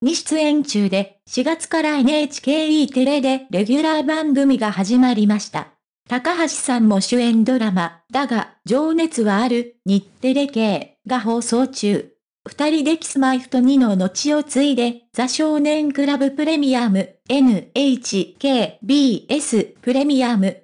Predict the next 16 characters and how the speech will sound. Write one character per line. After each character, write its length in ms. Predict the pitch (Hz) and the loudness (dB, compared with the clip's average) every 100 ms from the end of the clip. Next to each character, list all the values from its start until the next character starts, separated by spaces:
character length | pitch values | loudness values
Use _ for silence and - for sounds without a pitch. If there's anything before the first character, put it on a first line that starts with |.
| - | -4
の 120 | 214 | -2
五 140 | 233 269 | 0 0
代 300 | 285 294 277 | 0 0 2
目 220 | 262 247 | 4 2
マ 100 | 302 | 0
ッ 60 | |
ク 220 | 320 - 247 | -4 -2 2
に 140 | 262 | 4
も 100 | 214 | 4
就 320 | 185 214 226 | 2 0 2
任 260 | 220 208 196 | 2 2 0
し 80 | - | 0
て 100 | 208 | 2
い 140 | 202 | 2
ま 160 | 175 180 | 2 -4
す。 180 | - | -12